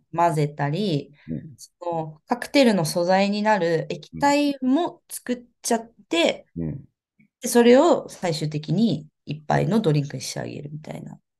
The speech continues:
Speaker 1: ああ、なるほどね。いや、だからさ、見ててさ、もう、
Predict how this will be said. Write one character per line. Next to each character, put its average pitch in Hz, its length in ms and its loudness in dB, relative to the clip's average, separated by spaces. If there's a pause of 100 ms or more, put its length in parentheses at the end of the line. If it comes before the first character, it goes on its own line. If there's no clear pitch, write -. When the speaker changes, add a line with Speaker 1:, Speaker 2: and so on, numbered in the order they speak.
(140)
Speaker 1:
あ 85 440 -4
あ、 80 40 -6
な 78 180 -8
る 151 100 -10
ほ 92 200 -8
ど 95 160 -4
ね。 101 280 -4
い 90 60 -4
や、 87 100 2
だ 71 120 -4
か 76 100 -2
ら 71 100 -4
さ、 67 280 -2
見 90 140 -8
て 175 120 2
て - 160 -8
さ、 67 240 -2
も 69 220 -6
う、 71 200 -8